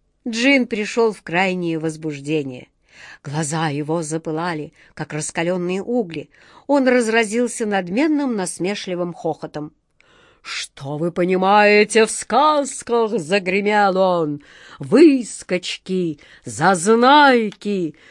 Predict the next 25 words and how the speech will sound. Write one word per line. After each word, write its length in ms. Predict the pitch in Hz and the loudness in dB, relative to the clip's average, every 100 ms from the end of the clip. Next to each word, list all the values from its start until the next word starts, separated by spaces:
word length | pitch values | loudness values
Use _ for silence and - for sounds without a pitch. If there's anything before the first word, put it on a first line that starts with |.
| - | -8
Метлой 800 | 185 262 269 269 269 302 294 240 220 | 2 2 4 2 6 6 8 6 4
вас 420 | 220 196 - - | 0 -2 -6 -4
надо 240 | 185 185 | -2 -2
гнать 280 | 180 196 196 | 0 -2 -2
из 160 | 185 - | -6 -8
сказки 600 | - 208 208 - - 202 | 2 4 4 0 -4 -4
всех 520 | - - 233 247 202 | -4 0 4 4 2
до 240 | 180 208 | 2 4
одного!» 500 | 196 202 214 254 262 - _ _ _ _ _ _ _ _ _ _ | 4 0 4 6 4 2 _ _ _ _ _ _ _ _ _ _
Волшебник 540 | 147 147 - 160 175 208 | -8 -6 -4 -4 -2 0
Алеша 420 | 214 196 185 220 | 0 0 -2 -6
строго 480 | - - 214 214 233 | -4 0 2 2 0
прикрикнул 640 | 269 339 294 247 196 202 | 0 0 2 0 0 0
на 120 | 196 | 0
него, 400 | 202 202 196 196 196 _ _ _ _ | 0 0 0 -2 -4 _ _ _ _
велел 320 | - 202 202 214 | -2 2 2 2
ему 300 | 220 240 233 | 2 2 2
замолчать. 800 | 247 277 330 - 180 175 - - _ _ _ _ _ _ | 4 4 2 0 0 -2 -8 -18 _ _ _ _ _ _
Джин 360 | 151 147 180 165 | -10 -4 -2 0
надул 340 | 165 156 156 | 0 0 -2
губы, 400 | 143 202 185 151 - _ - | 0 0 0 -4 -8 _ -10
обиделся, 640 | 143 196 196 160 - 139 - _ _ | -2 0 0 -6 -8 -14 -16 _ _
но 100 | 139 | -4
не 100 | 170 | -2
успокоился. 800 | 185 - 294 320 208 147 - | -4 -4 -4 -2 -4 -4 -12